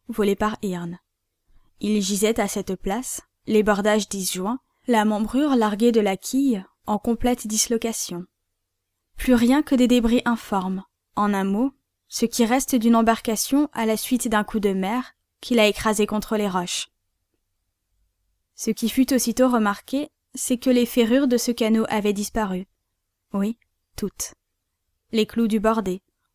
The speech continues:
la semelle de la quille, les garnitures de l'étrave et de l'étambot,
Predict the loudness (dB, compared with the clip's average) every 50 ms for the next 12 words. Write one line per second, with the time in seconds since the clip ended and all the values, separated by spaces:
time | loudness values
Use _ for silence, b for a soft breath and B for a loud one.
0 | _ -4 -2 -2 -2 0 2 2 4 4 4 2 2 2 2 2 0 -2 -6 -6
1 | -6 -6 -6 -8 -10 _ _ _ _ _ _ _ _ -2 0 0 2 4 4 4
2 | 6 6 4 4 4 2 2 4 4 6 4 4 2 0 -2 0 0 2 2 2
3 | 4 4 4 4 2 0 -2 -2 -2 -4 -6 -8